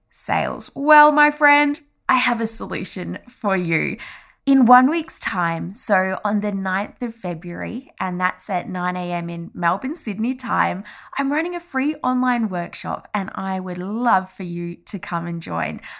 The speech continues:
I've spent the last six years working with small business owners to help them build their brand and turn that into sales on Instagram, instead of wasting a lot of time sharing content that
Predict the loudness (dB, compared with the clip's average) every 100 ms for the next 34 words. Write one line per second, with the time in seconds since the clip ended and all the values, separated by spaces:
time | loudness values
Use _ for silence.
0 | -4 -2 0 2 6 6 6 2 -4 -4
1 | -2 -2 -4 -2 0 0 0 -2 -2 -2
2 | -4 -4 -6 -6 -6 -4 -4 -4 -4 -2
3 | -2 0 -2 -2 -4 -4 -6 -8 -4 -4
4 | -4 -4 -4 0 2 2 -2 -12 -16 -2
5 | 2 2 0 -2 -2 0 2 2 2 0
6 | -2 -4 -2 2 2 0 -8 -20 -20 _
7 | _ -2 0 0 0 2 0 0 -4 -4
8 | -4 -4 -4 -6 -8 -2 0 2 2 -2
9 | -2 -2 -2 -4 0 2 2 2 0 2
10 | 0